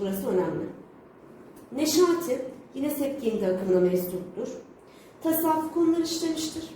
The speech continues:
Evliya Çelebi, Gezi yazısı türünün en önemli ismidir. Eseri, en ünlü eseri Seyahatname'dir. Seyahatname on ciltlik bir eserdir. Orta nesir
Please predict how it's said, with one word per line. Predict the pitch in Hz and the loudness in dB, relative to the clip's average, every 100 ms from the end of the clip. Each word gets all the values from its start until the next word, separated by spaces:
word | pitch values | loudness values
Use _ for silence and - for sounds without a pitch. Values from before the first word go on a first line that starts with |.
| - - - - - - - - - - | -20 -20 -20 -20 -20 -20 -20 -20 -20 -2
Evliya | - 277 285 294 320 | 4 4 6 4 4
Çelebi, | 320 339 320 320 311 - - - - 196 | 2 0 0 -2 -4 -10 -18 -20 -12 0
Gezi | 269 262 311 | 4 4 6
yazısı | 339 - 226 190 196 226 - - | 4 4 -2 -4 -4 -4 -6 -10
türünün | 240 220 269 - | -6 -2 -2 -2
en | 247 | 0
önemli | 311 302 254 208 185 | 2 2 2 2 0
ismidir. | 196 - 190 185 233 - - - - - | -4 -2 -2 -2 -4 -10 -18 -20 -20 -4
Eseri, | 302 - 339 277 - - | -2 2 2 2 -2 0
en | 254 269 | 2 2
ünlü | 247 | 4
eseri | 220 - 196 | 2 2 -4
Seyahatname'dir. | - 202 196 202 196 214 214 226 190 220 - - - - - - | -4 -4 -2 -2 -4 -4 0 0 0 -2 -8 -14 -20 -20 -20 -12
Seyahatname | - 294 294 302 294 294 294 339 - - | 2 4 6 4 0 0 0 -2 -2 2
on | 330 302 | 4 4
ciltlik | - - - 190 - | 4 0 -2 -6 -4
bir | 185 | 0
eserdir. | 185 185 180 170 165 233 - - - - - - - | 0 0 -2 -4 -4 -6 -6 -14 -18 -20 -20 -12 2
Orta | 220 262 254 320 | 6 6 4 4
nesir | 359 - - 220 | 4 6 0 -2